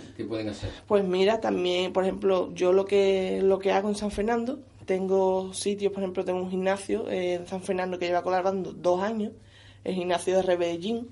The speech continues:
Speaker 2: que
Speaker 1: Ujú.
Speaker 2: quiero darle muchas gracias también desde aquí, aprovechar la oportunidad, darle las gracias a Patricia y a su, y a su pareja Roberto, por, por ser tan solidarios y por animar a otras personas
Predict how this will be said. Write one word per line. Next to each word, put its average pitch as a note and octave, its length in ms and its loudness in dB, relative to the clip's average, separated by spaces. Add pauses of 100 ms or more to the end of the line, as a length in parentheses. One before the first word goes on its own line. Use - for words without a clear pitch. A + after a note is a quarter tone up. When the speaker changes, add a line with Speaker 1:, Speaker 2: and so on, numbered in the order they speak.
Speaker 2:
que F3 80 -6
Speaker 1:
Ujú. D3+ 80 -6
Speaker 2:
quiero F3 160 4
darle E3+ 240 2
muchas F#3 220 -4
gracias F3+ 200 -8
también E3+ 240 -8
desde E3+ 180 -6
aquí, G3+ 220 -8
aprovechar E3+ 360 -8
la E3+ 120 -8
oportunidad, F3 440 -10 (320)
darle F3 160 0
las F3 100 2
gracias F3 280 2
a F3 60 0
Patricia G3+ 480 -2
y F#3 60 -2
a F3+ 100 -4
su, E3+ 440 -6
y F3 100 -6
a F3 40 -6
su E3+ 140 -10
pareja F3 300 -4
Roberto, G3+ 420 -6 (640)
por, F#3 200 6 (320)
por F#3 120 -4
ser F#3 180 0
tan A3+ 180 4
solidarios A#3+ 600 4
y A#3 120 -2
por G3 200 4
animar E3+ 500 -2
a E3+ 100 2
otras G#3 220 -4
personas A#3+ 400 -4